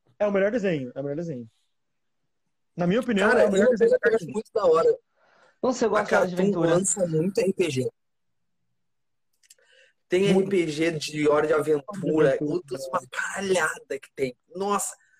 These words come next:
Speaker 1: Hora
Speaker 2: mano,
Speaker 1: de
Speaker 2: eu não vou
Speaker 1: Aventura,
Speaker 2: lembrar agora de
Speaker 1: Garden
Speaker 2: tudo.
Speaker 1: Wall, Steven Universo, é tudo jornada do herói que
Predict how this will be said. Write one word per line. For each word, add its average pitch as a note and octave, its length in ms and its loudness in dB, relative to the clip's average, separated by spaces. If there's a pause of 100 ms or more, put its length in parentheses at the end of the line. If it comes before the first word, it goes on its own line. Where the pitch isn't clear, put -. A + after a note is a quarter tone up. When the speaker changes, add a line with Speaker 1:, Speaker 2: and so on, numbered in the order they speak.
(220)
Speaker 1:
Hora B3 120 2
Speaker 2:
mano, B3 80 4
Speaker 1:
de A3+ 60 4
Speaker 2:
eu G3+ 80 4
não G3+ 60 4
vou G#3+ 100 4
Speaker 1:
Aventura, F#3 220 0
Speaker 2:
lembrar - 0 -
agora F3 220 2
de E3+ 160 -8
Speaker 1:
Garden F#3 300 2
Speaker 2:
tudo. D#3+ 200 0
Speaker 1:
Wall, D#3+ 440 2
Steven G#3+ 320 -2
Universo, E3+ 580 0
é F3 60 -2
tudo A#3+ 200 -6
jornada G#3+ 400 0
do F#3 140 0
herói F#3 180 0
que - 60 -16